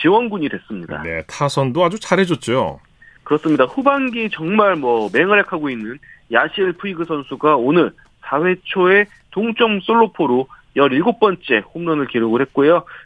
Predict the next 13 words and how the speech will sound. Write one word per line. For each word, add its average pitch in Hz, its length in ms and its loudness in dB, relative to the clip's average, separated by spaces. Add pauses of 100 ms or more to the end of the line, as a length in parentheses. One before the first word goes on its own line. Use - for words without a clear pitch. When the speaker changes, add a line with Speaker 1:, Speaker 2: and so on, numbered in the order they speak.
Speaker 1:
그리고 147 360 -2
동점을 180 400 0
만든 190 340 -2
키움은 190 460 -2
칠 - 180 -2
회 254 120 2
초에는 233 440 0 (220)
김혜성 240 560 -2
선수가 180 640 0
삼루타, 185 540 -4 (420)
김희집 214 480 0
선수가 165 580 0 (260)
희생플라이로 196 760 0